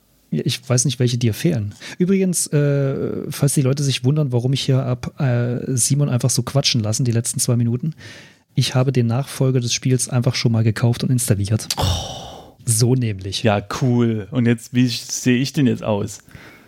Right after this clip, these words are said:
Speaker 1: Wie jemand, der auch gleich fünfundneunzig Cent in die digitale, äh, Irapsche nimmt und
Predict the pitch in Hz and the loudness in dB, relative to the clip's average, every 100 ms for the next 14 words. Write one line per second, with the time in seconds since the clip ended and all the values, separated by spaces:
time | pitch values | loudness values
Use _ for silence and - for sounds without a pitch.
0 | _ _ 139 117 117 127 156 127 110 135 | _ _ 0 0 2 2 0 0 -2 -2
1 | - 113 - 131 117 113 117 - 160 - | 0 -2 0 0 0 0 -2 2 0 -2
2 | _ - 131 127 143 - - 127 131 127 | _ -2 0 2 -2 -2 -2 0 0 0
3 | 131 123 123 120 120 - - 170 151 160 | 0 0 2 0 0 0 0 0 0 -2
4 | 175 - 131 131 127 | -4 -2 0 0 -2